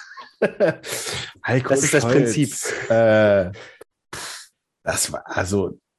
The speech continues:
Speaker 1: da regt sich bei mir gar nichts außer Cringe. <laughs> Äh, also, nee, n-, n-, nee, auf allen Ebenen nein.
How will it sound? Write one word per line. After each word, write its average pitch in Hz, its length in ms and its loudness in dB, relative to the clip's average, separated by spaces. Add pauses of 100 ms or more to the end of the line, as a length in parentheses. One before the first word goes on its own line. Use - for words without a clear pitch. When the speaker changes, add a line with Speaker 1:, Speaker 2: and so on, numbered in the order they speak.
(420)
Speaker 1:
da 92 100 0
regt 98 240 -2
sich - 140 -4
bei 101 140 2
mir 101 160 2
gar 104 220 2
nichts 113 320 0
außer 98 640 0
Cringe. 117 380 0 (580)
<laughs> - 80 -4 (880)
Äh, 104 380 2 (440)
also, 107 560 2 (800)
nee, 113 480 4
n-, 120 420 -4
n-, 117 840 2
nee, 110 320 2
auf 107 200 -2
allen 95 300 0
Ebenen 87 460 0
nein. 78 340 -2